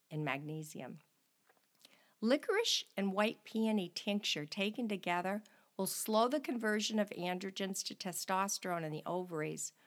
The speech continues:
will help to manage insulin and blood sugar levels, and will stop the formation of the ovarian cysts.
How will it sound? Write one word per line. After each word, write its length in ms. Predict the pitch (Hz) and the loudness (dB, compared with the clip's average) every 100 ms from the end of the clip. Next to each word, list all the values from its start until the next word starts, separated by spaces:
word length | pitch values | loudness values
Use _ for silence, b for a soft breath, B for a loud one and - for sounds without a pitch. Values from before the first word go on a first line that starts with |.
| b b | b b
will 120 | 190 | 2
help 320 | 208 233 233 | 6 6 6
to 100 | - | 2
manage 420 | 233 220 214 202 - | 2 6 6 4 0
insulin 480 | 185 202 - 196 180 | 0 0 0 -2 -2
and 140 | 170 | -2
blood 260 | 165 180 196 | 0 0 0
sugar 280 | - 180 160 | -2 0 0
levels, 580 | 151 151 151 156 - b b b | 0 -2 -2 -4 -6 b b b
and 140 | 175 180 | -2 0
will 120 | 175 | 0
stop 560 | - - 214 220 220 | 0 2 4 4 4
the 80 | - | -2
formation 680 | 156 - 165 170 175 - 151 | -8 -4 -2 0 0 0 -2
of 120 | 143 | -4
the 140 | 151 - | -4 -6
ovarian 520 | 151 156 156 156 147 | -4 -4 -2 -2 -4
cysts. 600 | 147 - 160 135 - - | -2 0 0 -2 -6 -10